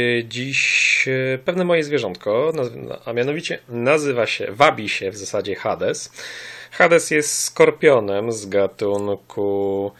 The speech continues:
e, Pandinus, e, cavimonius? Ka-, Pandinus cavimanius, przepraszam. To się nazywa dokładnie Pandinus cavimanius. E,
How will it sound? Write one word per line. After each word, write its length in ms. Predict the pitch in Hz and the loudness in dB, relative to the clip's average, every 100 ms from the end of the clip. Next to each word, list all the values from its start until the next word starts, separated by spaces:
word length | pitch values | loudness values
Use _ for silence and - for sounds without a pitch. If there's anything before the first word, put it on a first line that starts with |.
| - - - | -20 -14 -4
e, 400 | 98 101 101 101 - | 0 2 2 0 0
Pandinus, 920 | 147 151 143 170 160 156 151 - - | 2 2 -2 -2 2 2 0 -4 -2
e, 40 | 131 127 123 120 120 - | 0 2 2 0 -2 -6
cavimonius? 1080 | - 123 120 113 117 117 113 113 113 113 113 _ - - 98 98 101 101 101 101 117 135 151 185 220 - - - _ _ _ _ _ _ _ _ _ _ _ _ _ _ _ _ _ _ _ _ _ _ _ _ _ _ _ _ _ _ _ _ _ _ _ _ _ | 0 2 2 -2 -10 -10 -8 -8 -10 -10 -12 _ -20 -16 -14 -12 -14 -12 -8 -6 -6 -8 -10 -12 -14 -16 -20 -20 _ _ _ _ _ _ _ _ _ _ _ _ _ _ _ _ _ _ _ _ _ _ _ _ _ _ _ _ _ _ _ _ _ _ _ _ _
Ka-, 120 | - - | -18 -8
Pandinus 500 | 107 104 127 151 - | -6 -4 -4 -4 -4
cavimanius, 680 | 117 110 117 143 98 82 | -6 -2 4 4 4 -4
przepraszam. 420 | - 101 87 - - - | -6 -4 -4 -10 -18 -12
To 60 | |
się 120 | 104 | -6
nazywa 220 | 101 107 110 | -4 -2 -2
dokładnie 320 | 107 113 107 | -2 -4 -2
Pandinus 380 | 107 123 127 - | -6 -4 -6 -4
cavimanius. 680 | 110 107 101 98 180 - - - - - - - - | -4 -2 -2 -2 -6 -8 -16 -18 -18 -18 -20 -20 -2
E, 460 | 117 117 117 117 | 2 6 6 4